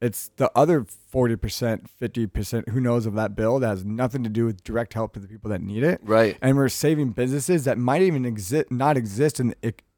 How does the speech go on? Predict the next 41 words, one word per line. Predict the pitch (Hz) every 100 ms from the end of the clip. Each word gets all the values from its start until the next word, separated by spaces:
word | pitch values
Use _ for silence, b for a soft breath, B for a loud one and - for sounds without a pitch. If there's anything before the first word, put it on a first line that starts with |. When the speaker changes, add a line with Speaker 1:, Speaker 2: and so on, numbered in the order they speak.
| -
Speaker 1:
in | 117 110
economy | 110 - 143 151 127 113
two | - 135
point | - 120
oh. | 123 82 b b b -
Because | 131 135 117
now, | 156 208 135 139 - _ _ _ _
you | 139
know, | 120
like | 120 117
airlines, | 139 139 120 92 90
right? | 107 127 160
There's, | 131 117 104
there's | - 113 98 -
so | - - 139
much | 151 170 -
less | 127 131 -
travel | - 127 120 123 127
happening | 98 123 - 127 147
because | 123 110 117 98 _
people | 113 131 135
have | 127 117
now | 110 113 117
shifted | - - 127 127 110 -
to | 113
Zoom | 101 101 117 127
meetings | 143 139 151 170 180 b b b b b -
and, | 127 123 117 110 -
and | 120 117 110 95
business | 147 135 135
travel | - 120 113 110
is | 104
down | 92 120 110 107 -
astronomically. | 123 127 - 113 107 - 87 101 104
Speaker 2:
Yeah, | 110 139
Speaker 1:
And | 131 131
Speaker 2:
I |
Speaker 1:
that's | 143
Speaker 2:
think | 185
Speaker 1:
not |
Speaker 2:
it's, | 190